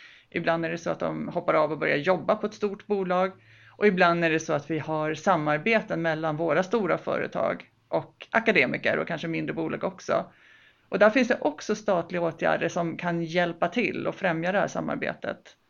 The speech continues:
Till exempel har Vinnova, eh, anslag för olika typer av samarbetsprojekt.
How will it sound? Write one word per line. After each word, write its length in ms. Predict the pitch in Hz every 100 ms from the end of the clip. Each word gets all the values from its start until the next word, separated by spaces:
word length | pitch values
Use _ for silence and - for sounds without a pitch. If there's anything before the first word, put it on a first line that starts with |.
| _ _
Till 180 | - 208
exempel 600 | 208 - 208 214 208 165
har 460 | 151 151 151 151 -
Vinnova, 880 | - - 170 175 180 151 139 - 240 - - - -
eh, 580 | 190 180 175 175 170 -
anslag 580 | 202 185 170 - 175 170
för 100 | 180
olika 260 | 175 165 175
typer 240 | 185 175
av 40 | 170
samarbetsprojekt. 1400 | 180 165 165 - - - - - - - - - -